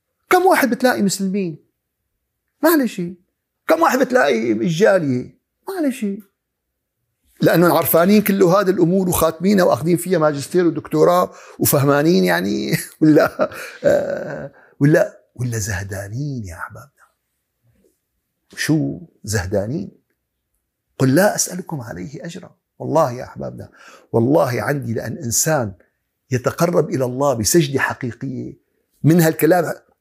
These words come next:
والله خير من الدنيا، إلي، إلي خير من الدنيا وما فيها. إلي، مو ل-، مو لصاحب السجدة، فما بالك لصاحب السجدة شو إله؟ قال: "فانطلاق من أسر الدنيا وطغيانها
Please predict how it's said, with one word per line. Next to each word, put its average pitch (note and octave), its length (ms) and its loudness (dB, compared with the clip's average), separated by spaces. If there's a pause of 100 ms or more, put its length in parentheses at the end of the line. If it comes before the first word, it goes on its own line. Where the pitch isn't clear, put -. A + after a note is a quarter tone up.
(120)
والله D3 280 4
خير F3 340 2
من C#3+ 180 4
الدنيا، C#3 520 2
إلي، A#3+ 260 4
إلي G3+ 100 6
خير C#3+ 280 4
من A#2+ 180 0
الدنيا A2 340 -2
وما F#2+ 220 -8
فيها. - 320 -14 (1000)
إلي، C#3+ 160 4
مو D3 200 4
ل-، - 120 2
مو D3+ 120 0
لصاحب A2+ 400 0
السجدة، G2+ 420 -4 (420)
فما F3 240 2
بالك F#3+ 340 2
لصاحب C3+ 380 0
السجدة B2+ 400 0
شو - 240 -6
إله؟ A2 180 -12 (440)
قال: C3 300 0 (840)
"فانطلاق C#3 1400 0
من C3+ 120 -4
أسر C3+ 260 -2
الدنيا D3+ 380 2
وطغيانها A#2+ 720 0